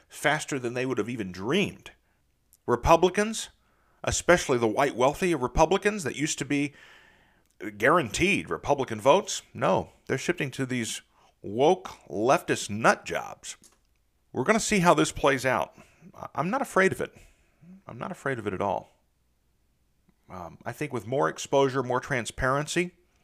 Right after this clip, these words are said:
competition's a good thing. The best ideas will come to the top. And we're gonna have to deal with making sure we have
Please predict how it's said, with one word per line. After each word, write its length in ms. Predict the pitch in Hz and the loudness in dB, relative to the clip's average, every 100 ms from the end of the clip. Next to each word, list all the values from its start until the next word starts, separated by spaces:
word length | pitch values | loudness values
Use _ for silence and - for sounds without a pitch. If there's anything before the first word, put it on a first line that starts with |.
| _ _ _ _ - | _ _ _ _ 2
competition's 540 | 285 285 - 131 127 | 4 6 4 4 0
a 60 | 104 | 2
good 220 | 127 - | 2 2
thing. 260 | 113 85 - _ - _ | -2 -2 -8 _ -20 _
The 80 | 110 | -6
best 320 | - 165 - | 2 2 4
ideas 400 | 139 139 135 120 | 2 2 0 0
will 80 | 113 | -2
come 220 | - 113 | -4 -6
to 80 | 104 | -6
the 80 | - | -14
top. 500 | - 98 98 _ _ - - - - | -6 -6 -6 _ _ -20 -20 -20 -6
And 400 | 117 123 127 120 _ _ - - | -2 0 -2 -6 _ _ -20 -4
we're 80 | 135 | 6
gonna 120 | 220 | 6
have 160 | 220 240 | 6 -2
to 80 | 185 | -2
deal 300 | 190 269 190 | 0 2 4
with 420 | 123 151 - - _ _ | 2 0 -4 -18 _ _
making 280 | 127 180 208 | 0 0 0
sure 200 | - 185 | 0 0
we 180 | 165 180 | 2 0
have 640 | 151 165 160 151 - - | 0 0 0 -2 -8 -18